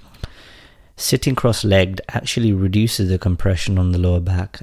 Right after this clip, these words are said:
and the pelvis by allowing a more natural position in the lower spine, and thus de-stresses the nerves, muscles, and tissues associated with the back and pelvis. Think,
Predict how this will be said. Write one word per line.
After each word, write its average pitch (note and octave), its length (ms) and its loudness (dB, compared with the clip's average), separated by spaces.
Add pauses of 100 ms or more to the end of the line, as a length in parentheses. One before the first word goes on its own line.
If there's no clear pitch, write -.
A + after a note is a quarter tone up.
and G2 160 2
the F#2 60 0
pelvis F#2 480 2
by G2 180 0
allowing G2 460 2
a F#2+ 40 2
more F#2+ 200 4
natural G2+ 500 0
position F2+ 500 0
in F2 120 2
the F2 120 2
lower F2 200 2
spine, F2 480 0 (440)
and G2 200 2
thus F#2 400 0 (540)
de-stresses A2 760 0
the F#2 120 0
nerves, F#2 500 2 (360)
muscles, F#2+ 720 0 (120)
and A2+ 160 2
tissues F#2 420 -2
associated F#2+ 840 -2
with G2 240 0
the F2 80 -4
back F#2 260 -2
and F#2 140 -4
pelvis. - 560 -8 (1040)
Think, - 340 -4